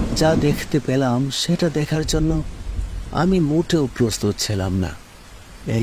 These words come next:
কি ভয়ঙ্কর, কি বীভৎস চেহারা! রক্ত চুষে এক পিশাচিনী, তার কোলে একটা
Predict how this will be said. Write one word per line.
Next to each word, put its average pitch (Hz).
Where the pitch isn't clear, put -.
কি 151
ভয়ঙ্কর, 139
কি 160
বীভৎস 156
চেহারা! 151
রক্ত 120
চুষে 135
এক 135
পিশাচিনী, 147
তার 113
কোলে 127
একটা 131